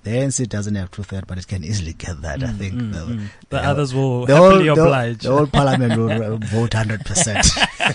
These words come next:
Speaker 2: The
Speaker 1: Most
Speaker 2: first
Speaker 1: likely.
Speaker 2: thing that they
Speaker 1: <laughs>
Speaker 2: voted hundred percent on, yeah.
Speaker 1: Yeah.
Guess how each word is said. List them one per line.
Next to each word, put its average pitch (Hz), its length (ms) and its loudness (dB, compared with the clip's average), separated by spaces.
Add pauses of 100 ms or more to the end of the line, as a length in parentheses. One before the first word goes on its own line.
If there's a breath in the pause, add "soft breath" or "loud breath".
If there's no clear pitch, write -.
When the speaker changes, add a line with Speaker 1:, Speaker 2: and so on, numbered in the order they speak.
(140)
Speaker 2:
The 180 1120 -4
Speaker 1:
Most 180 280 0
Speaker 2:
first 269 340 4
Speaker 1:
likely. 233 200 4
Speaker 2:
thing 220 100 0
that 190 200 6
they 202 100 4
Speaker 1:
<laughs> 175 80 2
Speaker 2:
voted 196 340 2
hundred 180 260 0
percent 160 440 -2
on, 131 140 -4
yeah. 143 240 -6 (200)
Speaker 1:
Yeah. 117 220 -4